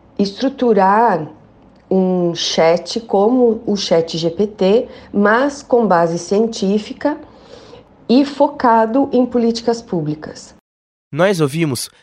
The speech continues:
Speaker 2: Cláudia Souza Passador, professora da Faculdade de Economia, Administração e Contabilidade da usp, e Vitor Batista, da Faculdade de Direito, ambos da usp em Ribeirão Preto. Eles explicaram como os recursos destinados ao meio ambiente são sistematizados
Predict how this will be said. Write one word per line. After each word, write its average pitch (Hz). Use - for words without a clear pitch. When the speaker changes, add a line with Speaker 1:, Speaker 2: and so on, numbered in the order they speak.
Speaker 2:
Cláudia 196
Souza 180
Passador, 165
professora 160
da 180
Faculdade 156
de 180
Economia, 170
Administração 170
e 185
Contabilidade 165
da 196
usp, -
e 196
Vitor 175
Batista, 170
da 107
Faculdade 135
de 156
Direito, 147
ambos 202
da 190
usp 147
em 143
Ribeirão 127
Preto. 101
Eles 220
explicaram 127
como 208
os 190
recursos 185
destinados 175
ao 165
meio 170
ambiente 175
são 123
sistematizados 151